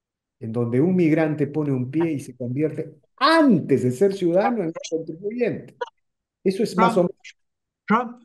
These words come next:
Speaker 2: los dos, yo diría, yo definiría lo-, los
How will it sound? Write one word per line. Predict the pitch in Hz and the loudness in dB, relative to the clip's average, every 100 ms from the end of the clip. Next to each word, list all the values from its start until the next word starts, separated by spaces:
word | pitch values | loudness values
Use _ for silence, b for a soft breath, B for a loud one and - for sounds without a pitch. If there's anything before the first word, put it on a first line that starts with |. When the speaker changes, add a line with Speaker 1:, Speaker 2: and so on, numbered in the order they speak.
| _ | _
Speaker 2:
los | 165 165 - | -2 -2 0
dos, | 214 233 - - | 0 0 -4 -8
yo | 190 | 0
diría, | 190 180 170 196 - | 0 2 -2 -4 -6
yo | 170 196 | -4 -2
definiría | 202 - 160 165 175 165 - _ _ - | -4 -4 -4 -2 -2 -4 -6 _ _ -6
lo-, | 139 127 127 - | -2 -2 -6 -12
los | 139 | -14